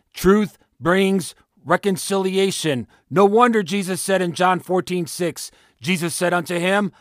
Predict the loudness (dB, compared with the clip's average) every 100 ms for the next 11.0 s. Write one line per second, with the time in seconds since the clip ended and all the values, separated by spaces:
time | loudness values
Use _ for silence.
0 | _ -2 0 0 -2 -4 0 4 4 4
1 | -4 _ _ -6 -6 -2 2 2 0 -6
2 | _ _ -2 2 4 6 6 6 -2 _
3 | _ _ 6 10 10 8 2 2 0 0
4 | 0 0 -2 -2 -2 0 6 6 6 2
5 | 2 2 4 4 4 2 0 -2 -8 _
6 | _ _ -10 -4 -2 -2 -2 2 2 2
7 | -4 _ _ _ -4 0 0 -2 -6 -8
8 | 4 6 6 4 _ _ _ _ _ _
9 | _ _ _ _ _ _ _ _ _ _
10 | -10 -8 -6 -6 -4 -2 -2 -2 -2